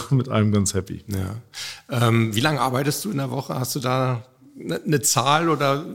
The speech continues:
Speaker 2: machst du dir eine Begrenzung?
Speaker 1: Äh, ja, ich mache mir tatsächlich mittlerweile Begrenzungen. Ich find's auch wichtig, weil,
Speaker 2: Ja.
Speaker 1: ähm,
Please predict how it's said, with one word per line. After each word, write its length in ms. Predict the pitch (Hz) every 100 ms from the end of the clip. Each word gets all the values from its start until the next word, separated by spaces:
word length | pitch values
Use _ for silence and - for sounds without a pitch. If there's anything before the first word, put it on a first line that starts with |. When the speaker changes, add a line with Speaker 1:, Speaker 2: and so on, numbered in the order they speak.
| 190
Speaker 2:
machst 300 | 151 - -
du 40 |
dir 120 | 139
eine 100 | 131
Begrenzung? 840 | 123 113 110 131 143 - 180 185 180 - _ - - - - - - - -
Speaker 1:
Äh, 140 | 120
ja, 280 | 117 113 170
ich 120 | 165
mache 140 | 160 151
mir 100 | 135
tatsächlich 340 | 120 143 156
mittlerweile 380 | 175 170 147 160
Begrenzungen. 560 | 143 135 147 - 156
Ich 140 | 123 -
find's 180 | 117 110
auch 220 | 104 113
wichtig, 420 | 120 - 175 -
weil, 320 | 120 117 110
Speaker 2:
Ja. 200 | 117 120
Speaker 1:
ähm, 280 | 117 117 101